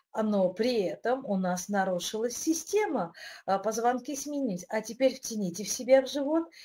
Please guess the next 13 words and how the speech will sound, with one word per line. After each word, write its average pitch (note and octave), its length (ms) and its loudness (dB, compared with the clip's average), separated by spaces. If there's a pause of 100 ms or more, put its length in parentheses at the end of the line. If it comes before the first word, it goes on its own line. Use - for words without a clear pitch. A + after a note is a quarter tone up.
(140)
и A#3+ 140 0
вы A3 200 -2
видите, D#4 500 0
что - 260 4
нижние B3 600 2
позвонки B3 680 0
вернулись C4 640 4
обратно. F4 640 2 (280)
Они F3+ 300 -2
пошли A3 420 -2
назад, C#4 460 2
они F#3+ 240 0
выровнялись. G3 1120 0